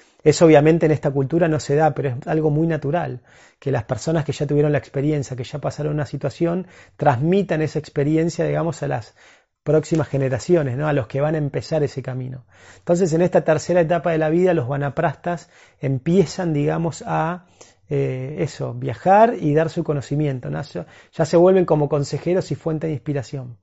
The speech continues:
¿sí? Y, y, pero está, hay como un disfrute, empiezan ya como a cosechar todo lo que sembraron. Y ahí se van preparando de esa manera para la última etapa de la vida, que es moksha, ¿no?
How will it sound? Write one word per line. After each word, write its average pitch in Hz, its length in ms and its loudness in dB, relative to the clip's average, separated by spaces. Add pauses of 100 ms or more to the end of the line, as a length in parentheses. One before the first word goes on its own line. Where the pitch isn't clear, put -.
(760)
¿sí? 165 360 -2 (480)
Y, 180 300 -2
y, 175 60 2
pero 180 180 6
está, 214 360 8
hay 208 180 8
como 175 180 6
un 170 100 6
disfrute, 151 400 2
empiezan 170 360 2
ya 185 220 2
como 180 200 2
a 147 80 2
cosechar 175 560 2
todo 170 140 6
lo 165 100 6
que 147 80 0
sembraron. 135 580 -6 (300)
Y 151 200 6
ahí 180 180 8
se 196 160 2
van 185 180 2
preparando 170 560 2
de 170 60 2
esa 170 180 -4
manera 170 380 -2
para 143 160 -4
la 143 100 -2
última 160 360 -2
etapa 165 300 -2
de 160 80 0
la 156 120 0
vida, 185 220 0
que 147 100 -8
es 110 80 -10
moksha, 151 560 -4 (520)
¿no? 175 320 -4